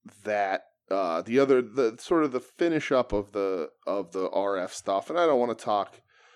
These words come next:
too much about this. Um, Tara Calloway, who runs, um, who's on the show, married to Jeff Cannonball, runs Dropkick Depression. Uh, you know, uh, th-, sexual misconduct awareness and prevention training,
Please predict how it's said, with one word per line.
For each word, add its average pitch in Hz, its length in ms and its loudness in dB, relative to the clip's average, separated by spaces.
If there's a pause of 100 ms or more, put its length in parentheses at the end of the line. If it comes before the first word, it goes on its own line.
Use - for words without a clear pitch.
(360)
too 151 220 2
much 123 280 2
about 107 340 -2
this. 101 560 -2
Um, 98 500 -2 (120)
Tara 151 300 2
Calloway, 120 680 0
who 110 320 -8
runs, 110 720 -4 (720)
um, 92 420 -2
who's 131 200 0
on 143 80 4
the 131 60 0
show, 117 420 0
married 117 260 -2
to 117 80 -6
Jeff 110 180 -6
Cannonball, 98 480 -2
runs 113 260 0
Dropkick 113 420 0
Depression. 92 600 -4 (720)
Uh, 87 440 0 (420)
you 110 100 -6
know, 92 360 -6 (120)
uh, 98 340 0
th-, - 140 -14 (160)
sexual 131 540 0
misconduct 120 460 -2
awareness 110 360 -2
and 98 100 -10
prevention 101 420 -10
training, 170 460 0